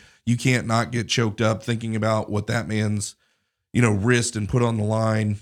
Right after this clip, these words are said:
And he's there with all these other people that are risking and putting on the line. Amazing. And he gives the whole presentation. And really, I think the thing with that was we need to look at the, the, the twenty twenty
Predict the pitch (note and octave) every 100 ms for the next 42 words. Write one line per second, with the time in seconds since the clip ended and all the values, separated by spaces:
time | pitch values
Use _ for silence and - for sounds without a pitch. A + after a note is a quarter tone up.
0 | - A2 G#2 G2 B2+ A#2 G#2 G#2+ A2 G#2
1 | G#2+ A#2+ A2+ G#2+ A2+ A2 A2+ A2+ A2+ G#2
2 | G2+ A2+ G#2+ A2 G#2 G2+ - A#2+ A2+ A2
3 | G#2+ A2 A2 G#2+ G#2+ G#2 - _ _ _
4 | - B2+ A#2+ A#2 A#2 A2 F#2+ F#2+ F#2 F#2
5 | _ _ _ - C3 D#3 C#3 A#2 A#2 A#2+
6 | A#2+ B2 A2 G#2+ A2+ G#2 A#2 G#2+ G#2 G#2
7 | D3+ C3 G#2+ - C#3+ - A2 C3+ B2+ A#2
8 | G2+ G2 C3+ D#3 G#2+ G#2 G2+ G2 - _
9 | - _ _ - B2 D#3+ D#3+ B2 G#2+ A2+
10 | C3+ B2 - A2 A2 G#2+ G#2 E2 G#2 G#2
11 | F#2+ G2+ - C#3 C#3 C3 C3 B2 A#2